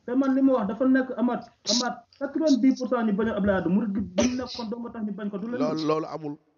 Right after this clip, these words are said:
Speaker 2: Loolu nga wax amul. Loolu laa la wax amul nag. Loolu laa la wax ne nga, moo amul.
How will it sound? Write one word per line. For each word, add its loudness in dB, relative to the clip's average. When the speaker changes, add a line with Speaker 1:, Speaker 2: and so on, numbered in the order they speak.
Speaker 2:
Loolu -8
nga -10
wax -12
amul. -8
Loolu -10
laa -8
la -10
wax -12
amul -10
nag. -12
Loolu -8
laa -10
la -12
wax -20
ne -16
nga, -14
moo -10
amul. -12